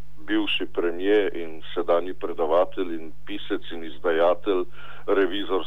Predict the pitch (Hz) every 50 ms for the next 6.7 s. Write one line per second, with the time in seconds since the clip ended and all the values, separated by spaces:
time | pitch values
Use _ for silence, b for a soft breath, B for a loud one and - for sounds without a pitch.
0 | - - 92 90 87 85 - - - - 95 87 90 92 92 - - - 98 95
1 | 98 101 95 - - - 87 95 95 98 95 90 85 - 87 95 95 101 110 113
2 | 113 - - 120 110 104 101 - - - - - - - - - - 98 98 95
3 | 98 95 95 98 - - - - 120 120 117 107 - - - - - 381 359 -
4 | - - 151 240 226 247 123 - - - 117 - - 101 - - 98 98 101 -
5 | - 104 92 - - - B B B B B B - - - 113 104 98 98 95
6 | 90 - - - - 85 87 82 82 82 85 85 87